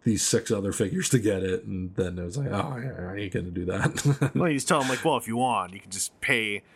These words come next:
Speaker 2: way too much money for someone else's off eBay."
Speaker 1: Yeah.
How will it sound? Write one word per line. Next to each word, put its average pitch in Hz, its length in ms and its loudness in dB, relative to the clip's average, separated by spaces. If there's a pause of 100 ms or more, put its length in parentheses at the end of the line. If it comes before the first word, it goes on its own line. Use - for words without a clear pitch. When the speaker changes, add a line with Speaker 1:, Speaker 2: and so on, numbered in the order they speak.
(220)
Speaker 2:
way 117 200 2
too 131 160 -2
much 117 200 0
money 113 320 0
for 110 140 -8
someone 104 300 0
else's 101 680 -2 (260)
off 104 200 0
eBay." 110 160 2
Speaker 1:
Yeah. 98 280 0